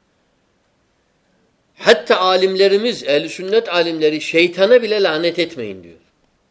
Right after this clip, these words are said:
Ağzınız alışmasın, öğrenmesin lanete. Yani bazı var diyoruz, iblis,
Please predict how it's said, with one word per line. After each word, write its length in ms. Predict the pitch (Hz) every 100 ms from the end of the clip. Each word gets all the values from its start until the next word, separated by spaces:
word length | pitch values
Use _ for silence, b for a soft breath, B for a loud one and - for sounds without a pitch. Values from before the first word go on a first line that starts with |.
| _ _ _ _ _ _ _ _ _ _ _ _ _ _ -
Ağzınız 520 | 110 113 117 160 156
alışmasın, 800 | 123 143 190 - 117 104 107 92
öğrenmesin 760 | 110 120 156 143 117 104 107
lanete. 480 | 104 104 107 - 87 _ _ _ _ _ _ _ _ - - _ _ _ _ _ _ _ _ _ _ -
Yani 280 | 123 131 131
bazı 300 | 156 - 190
var 160 | 233
diyoruz, 220 | 226 156 147
iblis, 560 | 147 156 160 - -